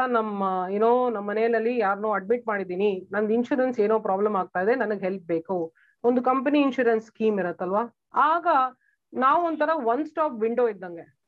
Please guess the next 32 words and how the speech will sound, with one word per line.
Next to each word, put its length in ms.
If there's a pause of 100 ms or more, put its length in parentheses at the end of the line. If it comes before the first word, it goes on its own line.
(120)
ಯಾರೇ 400
ನಮ್ಗಿದು 520
ಕಾಲ್ 260
ಮಾಡಿ, 260
ನಂಗೆ 200
ಈ 40
ತರ 140
ಪ್ರಾಬ್ಲಮ್ 420
ಆಗಿದೆ, 240
ನನ್-, 220 (200)
ಅದು 220
ಒಂದು 180
ಹೆಚ್ 260
ಆರ್ 260
ನಲ್ಲಿ, 260
ಆಯ್ತು, 420
ನಾವ್ 300
ಹಿಂದ್ಗಡೆ 360
ಹೋಗ್ಬಿಟ್ಟು, 500 (380)
"ಯಾರಿದಾರಪ್ಪ, 640 (120)
ಯಾರ್ 280
ಸಹಾಯ 240
ಮಾಡ್ತೀರಾ, 480
ನೀನಾ, 400
ನೀನಾ, 320
ನೀನಾ?" 320
ಅಂತ 160
ಹೇಳಿ 220
ವಾಪಸ್ 380
ಎಂಪ್ಲಾಯಿಗೆ 380
ಹೋಗಿ, 220
ಒಂದು 240